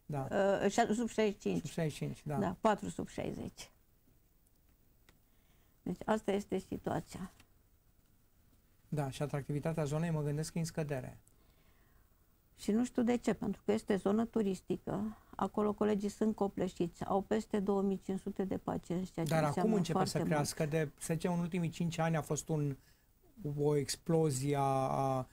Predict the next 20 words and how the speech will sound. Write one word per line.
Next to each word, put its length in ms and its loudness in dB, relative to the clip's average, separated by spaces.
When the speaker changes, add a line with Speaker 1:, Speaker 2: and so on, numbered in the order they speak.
Speaker 1:
percepției 600 0
ca 140 -2
o 100 4
zonă 220 2
turistică 540 -4
în 60 -2
dezvoltare. 580 -4
Speaker 2:
Da, 140 -6
urmează 440 0
să 160 -2
se 140 -4
dezvolte. 800 2
Speaker 1:
Da. 280 0
Speaker 2:
Zero 360 2
între 260 0
treizeci 400 0
și 100 -10
patruzeci 540 -4
de 140 -4
ani. 220 -4